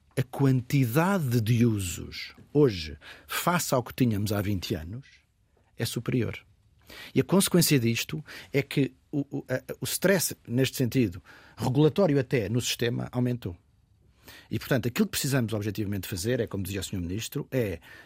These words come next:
a, a, a, mais oferta, gerir de forma mais racional a procura,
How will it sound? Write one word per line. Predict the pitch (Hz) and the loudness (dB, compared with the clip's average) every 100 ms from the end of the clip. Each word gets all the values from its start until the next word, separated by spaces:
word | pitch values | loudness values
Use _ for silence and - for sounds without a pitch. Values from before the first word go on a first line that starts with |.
| - - | -20 -10
a, | 113 92 - | -4 -4 -4
a, | - 104 - | -8 -8 -8
a, | - - _ - | -12 -14 _ -14
mais | 95 101 117 151 190 135 | -8 -2 0 2 2 0
oferta, | 117 92 - 143 160 _ _ _ _ _ - | -2 -6 -6 -10 -10 _ _ _ _ _ -4
gerir | 113 135 147 196 131 - - | 0 4 6 6 4 0 -8
de | |
forma | - 120 | -2 0
mais | 117 110 | 0 -2
racional | 101 - 104 90 - | -4 -4 -4 -4 -6
a | - | -6
procura, | 101 92 101 90 147 | -4 -4 -6 -8 -10